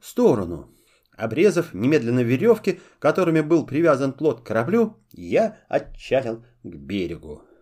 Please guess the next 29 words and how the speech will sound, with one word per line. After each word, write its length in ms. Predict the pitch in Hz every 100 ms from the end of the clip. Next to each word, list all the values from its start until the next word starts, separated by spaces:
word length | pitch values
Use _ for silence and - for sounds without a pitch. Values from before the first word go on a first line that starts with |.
| _ _ _ -
Отломок 520 | 135 131 208 202 -
от 160 | 147 -
весла 500 | 123 123 98 185 196
служил 440 | - 110 120 220 165
мне 200 | 147 190
вместо 360 | 139 196 139
руля 400 | 123 95 190 208
для 220 | 110 160 208
управления 640 | 180 175 113 165 190 190 _
плотом. 520 | 120 120 117 113 110 - _ _ _
Не 300 | 92 90 120
имея 240 | 127 135 131
паруса, 480 | 147 170 156 -
я 60 | 151
опустился 640 | 151 156 - 170 170 151 -
на 160 | 117 135
произвол 480 | 135 151 147 165 139
ветра 380 | 147 208 190
и 60 | 180
прилива 540 | 180 185 160 147 143 - _
и 80 | -
потихоньку 760 | 143 151 160 156 247 240 220 208
приближался 600 | 190 185 190 202 180 175
к 80 | 160
берегу 420 | 220 226 196 - - -
с 140 | 90
боязливым 800 | 71 98 123 120 135 143 135 117
ожиданием 600 | 101 101 101 135 135 113
человека, 680 | 107 98 92 110 185 110 -